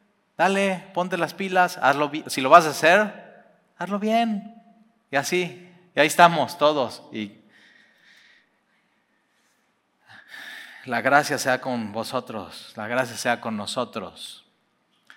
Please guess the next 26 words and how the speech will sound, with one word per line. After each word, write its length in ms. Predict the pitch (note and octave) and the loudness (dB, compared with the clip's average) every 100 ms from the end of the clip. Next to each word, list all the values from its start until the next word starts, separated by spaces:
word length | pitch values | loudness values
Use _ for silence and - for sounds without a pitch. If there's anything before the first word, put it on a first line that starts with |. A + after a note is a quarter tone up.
| - _ _ | -20 _ _
Que 80 | G#2+ | -4
la 120 | G#2+ | 0
gracia 320 | A#2 A#2+ B2 | 0 0 -2
del 100 | A2 | -6
Señor 420 | A2+ A2 A2+ A#2 | -8 -6 -6 -6
Jesucristo 840 | A#2 - A2 A2 A#2+ - G#2+ F#2 - _ _ _ _ _ _ _ _ _ _ _ _ _ _ _ | -10 -14 -14 -10 -10 -8 -12 -14 -20 _ _ _ _ _ _ _ _ _ _ _ _ _ _ _
sea 240 | - A2 A2+ | -12 -10 -8
contigo. 520 | G#2 G2+ G#2 F2 - _ _ _ | -12 -10 -12 -14 -20 _ _ _
Eso 240 | G#2+ A#2+ | -16 -12
es 40 | A2+ | -10
lo, 160 | A2 | -10
es 120 | G#2+ | -12
lo 120 | A2 G#2 | -14 -12
que 100 | G2+ | -12
necesitas 640 | G2 G2+ - G#2+ G2+ G2 | -12 -16 -18 -14 -14 -14
en 100 | G#2 | -16
tu 140 | G2+ | -16
vida. 340 | F#2 G#2 F2 - - _ _ _ _ _ _ _ | -16 -16 -16 -20 -20 _ _ _ _ _ _ _
Amén. 380 | G2 G2 D#2+ - - _ _ _ _ _ _ _ _ _ _ _ _ _ - - - | -10 -10 -10 -14 -20 _ _ _ _ _ _ _ _ _ _ _ _ _ -20 -20 -12
Señor, 360 | A#2+ B2 C#3 C3+ | -6 0 0 4
gracias 640 | C3 C3+ B2+ G#2+ - - | 2 2 -4 -6 -8 -6
te 80 | A2+ | -2
damos 320 | A#2 B2 - | -2 -2 -6
por 200 | A2 G2+ | -10 -10
tu 140 | A2 | -8
palabra. 720 | A2 A2+ A#2 B2+ B2+ A#2 - | -6 -2 0 -2 -6 -10 -20